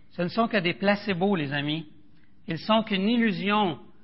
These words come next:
d'avoir donné à ma vie un sens pour un si moment court et éphémère. L'honnêteté,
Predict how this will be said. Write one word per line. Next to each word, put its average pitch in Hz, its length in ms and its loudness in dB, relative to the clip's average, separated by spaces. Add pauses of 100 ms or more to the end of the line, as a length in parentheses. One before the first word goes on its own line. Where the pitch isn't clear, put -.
(180)
d'avoir 165 360 2
donné 208 320 2
à 214 60 0
ma 175 180 2
vie 175 160 -2
un 180 140 0
sens 202 420 -2
pour 160 220 -2
un 165 140 -2
si 220 400 -4
moment 175 420 -2 (440)
court 226 320 6
et 214 160 -2
éphémère. 165 720 2 (2250)
L'honnêteté, 180 920 0